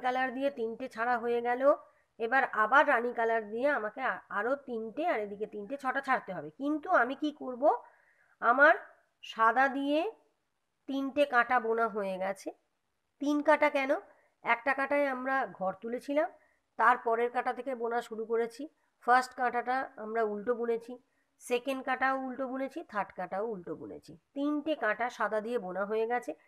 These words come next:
রানী কালারের উল্টা দিয়ে আমার চার কাঠি বোনা হয়ে গেল, ঠিক আছে? চার কাঠি বোনা হয়ে গেছে।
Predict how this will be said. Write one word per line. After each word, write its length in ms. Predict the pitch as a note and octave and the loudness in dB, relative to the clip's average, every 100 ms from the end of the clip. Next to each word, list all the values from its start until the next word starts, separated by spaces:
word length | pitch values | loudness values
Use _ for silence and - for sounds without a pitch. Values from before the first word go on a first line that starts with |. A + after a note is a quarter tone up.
| _ _ E3+ | _ _ 0
রানী 340 | F#3+ A3 C#4+ D4+ | 4 4 2 2
কালারের 380 | D#4 D#4+ E4+ D4+ - A#3+ | 2 2 -2 -8 -8 -10
উল্টা 320 | B3+ A#3 B3+ A3 | -8 -4 -4 -4
দিয়ে 180 | G#3+ A3 - _ - | -4 -4 -6 _ -8
আমার 160 | G#3 C4 - | -4 -4 0
চার 160 | G#3 G3+ | -2 -2
কাঠি 200 | G#3 D4 B3 | -6 -6 -6
বোনা 200 | G3+ G#3 G3 | -2 -2 -2
হয়ে 180 | F#3+ E3 G#2+ | -6 -8 -10
গেল, 120 | - - _ _ - | -14 -20 _ _ -10
ঠিক 120 | B3+ C4+ | -4 -4
আছে? 160 | - - _ _ - | -6 -16 _ _ -2
চার 140 | B3 B3+ | 0 2
কাঠি 160 | C#4 C#4+ | 0 2
বোনা 160 | C#4 C#4+ A#3+ | 2 2 2
হয়ে 180 | C4 C#4 | 0 2
গেছে। 220 | C#4+ C#4 | 0 -2